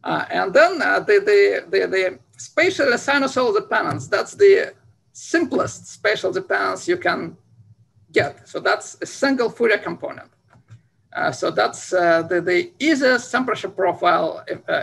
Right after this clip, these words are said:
in terms of the theoretical analysis. And, uh, in fact, indeed, uh, the exact solutions of the, uh, Boltzmann transport equation, or, uh, rather it's called Peierls Boltzmann transport equation for phonons,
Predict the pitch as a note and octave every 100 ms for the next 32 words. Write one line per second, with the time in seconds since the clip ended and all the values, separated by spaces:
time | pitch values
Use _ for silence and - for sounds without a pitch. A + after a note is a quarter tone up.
0 | - - F3 E3+ D#3 D#3 D3 - D#3+ D#3+
1 | D#3 D#3 D#3 A#3 C4 C#4 B3+ B3 - C4
2 | F#4+ - - - - - D3+ - - G3+
3 | E3 B3 F3 F3 - D#3 F3 E3 E3+ F3
4 | E3+ G3 - - - G3 - F3 - D#4+
5 | D#4 E3 F3 - - - - - - -
6 | - F3+ - - D3+ - A3 A3+ - -
7 | - D#3+ D#3 D3+ - D#3 D3+ - C#3+ -
8 | _ - D#3 D#3+ D#3 A#2+ C3 D#3+ - G3+
9 | - E3+ E3+ - D#3 - C3+ - - -
10 | - A#2 B2+ - - C3 B2 B2+ C#3 C3
11 | C3 -